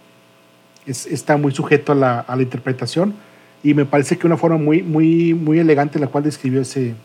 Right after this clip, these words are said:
ese, ese mecanismo. Digo, tanto lo platicó que el día que cuando te lo presenten los libros, pues sí te emocionas, y, y te emociona mucho que sea de esa manera.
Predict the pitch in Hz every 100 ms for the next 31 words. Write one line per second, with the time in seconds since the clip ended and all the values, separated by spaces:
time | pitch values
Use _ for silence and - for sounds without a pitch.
0 | _ _ _ _ 147 127 180 - 151 143
1 | 135 147 143 135 127 151 147 185 127 143
2 | 127 151 175 175 - - - - 156 139
3 | 147 156 156 139 123 131 - 127 143 160
4 | 135 139 156 147 123 123 143 131 139 123
5 | 110 - - - - 120 131 123 143 143
6 | 135 143 - 135 123 120 117 117 110